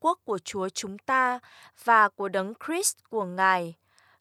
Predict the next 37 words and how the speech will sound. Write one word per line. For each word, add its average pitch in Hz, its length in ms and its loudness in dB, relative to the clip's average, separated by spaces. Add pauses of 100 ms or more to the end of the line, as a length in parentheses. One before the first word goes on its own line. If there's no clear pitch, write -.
Ngài 196 340 0
sẽ - 200 -6
trị - 240 -6
vì 185 380 -8
đời 185 260 -4
đời 175 500 -4
vô 240 260 -2
cùng." 180 360 -4 (880)
Bấy 196 200 -4
giờ, 196 440 -4 (360)
hai 220 360 -2
mươi 208 140 -6
bốn 190 300 -4
vị 285 220 -10
trưởng 185 300 -4
lão 233 420 -2
đang 254 240 -6
ngồi 208 220 -4
trên 262 340 -8
ngai 254 220 -4
của 190 220 -8
họ 185 340 0 (400)
trước 311 200 -8
mặt 269 280 -2
Đức 285 240 -10
Chúa 208 180 -6
Trời, 196 500 -4 (300)
liền 233 240 -6
quỳ 214 300 -6
sấp - 280 -6
mặt 277 220 -2
xuống, 214 520 -8 (380)
thờ 202 200 -6
lạy 180 300 -2
Đức 285 220 -12
Chúa 185 200 -8
Trời 202 440 -4